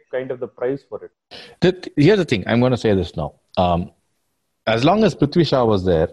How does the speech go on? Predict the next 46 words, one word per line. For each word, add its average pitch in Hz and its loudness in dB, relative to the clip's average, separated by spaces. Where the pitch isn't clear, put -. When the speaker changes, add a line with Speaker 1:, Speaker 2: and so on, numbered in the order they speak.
Speaker 2:
right, 95 -2
that, 101 -2
oh, 117 0
that 104 0
top 131 0
order, 131 0
that 110 -2
I 110 2
had 131 0
a - -2
lot 120 -2
of 120 -4
faith 117 -2
that 101 -2
this, - -10
you 92 -6
know, 92 -4
even 120 2
though 120 4
it's 110 0
an, 101 -2
you 110 -4
know, 95 -6
something's 117 0
gonna 95 -2
happen. 85 -6
Now 135 2
that 196 4
he's 151 4
out 127 2
of 131 -2
the 123 0
first 110 -4
test, - -8
and 92 -2
Vijay 113 0
and 123 0
Rahul 110 2
are 104 0
going 101 0
to 104 -2
open, 98 -4
I 135 2
think 156 -4
that, 113 0
that, 101 -2